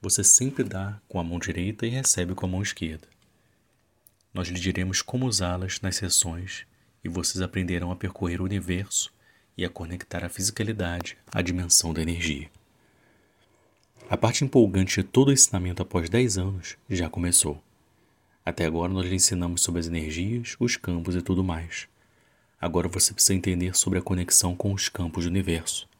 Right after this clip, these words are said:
Esse é o propósito completo dos ensinamentos que nos levou dez anos para preparar vocês para isso.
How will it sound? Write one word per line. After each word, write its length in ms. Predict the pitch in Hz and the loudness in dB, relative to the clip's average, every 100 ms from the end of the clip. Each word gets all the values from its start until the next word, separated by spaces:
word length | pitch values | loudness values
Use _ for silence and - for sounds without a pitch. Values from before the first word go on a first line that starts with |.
| _ _ _ _ _ - | _ _ _ _ _ -4
Esse 300 | 87 95 - | 0 4 4
é 40 | 98 | 2
o 40 | |
propósito 560 | - 95 92 90 - 107 | -2 -2 0 0 0 -2
completo 580 | 110 110 101 98 104 | -4 -2 0 0 0
dos 140 | 101 98 | -2 0
ensinamentos 680 | 98 - 110 92 87 92 - | 0 0 0 -2 -4 -6 -4
que 100 | 101 | -2
nos 140 | 90 | 0
levou 280 | 90 87 90 | 0 2 0
dez 380 | 90 98 120 104 | 0 0 2 2
anos 300 | 101 104 - | 0 -4 -6
para 180 | 104 101 | -4 -4
preparar 400 | 104 101 92 87 | -4 -2 -2 0
vocês 480 | 104 - 92 87 | 2 2 2 0
para 240 | - 95 95 | -2 -2 -2
isso. 380 | 82 - - | -2 -6 -6